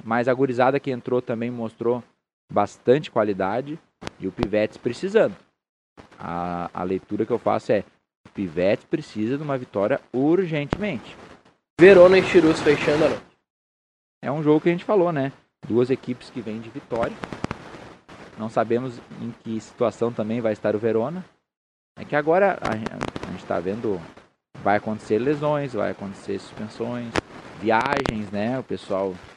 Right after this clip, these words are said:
Speaker 1: indo
Speaker 2: Férias, né?
Speaker 1: férias, o pessoal de férias. Alguns doentes, então a gente tem que ver.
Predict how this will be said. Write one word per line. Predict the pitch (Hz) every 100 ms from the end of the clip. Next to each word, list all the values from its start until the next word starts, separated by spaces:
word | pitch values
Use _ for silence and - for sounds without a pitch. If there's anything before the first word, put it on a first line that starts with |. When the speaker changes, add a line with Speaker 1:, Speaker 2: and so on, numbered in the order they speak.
| -
Speaker 1:
indo | 92
Speaker 2:
Férias, | 95 - -
né? | -
Speaker 1:
férias, | - 95 110 151 135 90
o |
pessoal | 92 - 90
de | 92
férias. | - 104 120 131 - - - _ _ _ -
Alguns | - 110 117 117
doentes, | 101 117 131 160 165 110
então | 101 101 110
a |
gente | 131 135 -
tem | 151
que | 175
ver. | 175